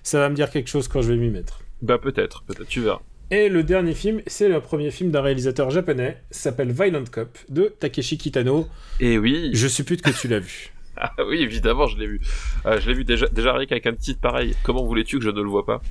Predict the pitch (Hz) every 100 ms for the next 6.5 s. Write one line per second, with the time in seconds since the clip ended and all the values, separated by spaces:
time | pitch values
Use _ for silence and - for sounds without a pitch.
0 | - 170 - 202 180 240 190 214 156 143
1 | 160 180 160 143 175 123 143 120 135 123
2 | - 185 147 - 165 156 143 123 135 160
3 | 127 127 147 160 202 143 123 - 131 156
4 | 143 123 127 123 135 - 147 165 131 -
5 | 135 - 113 107 113 - - 135 113 107
6 | 107 - 127 117 98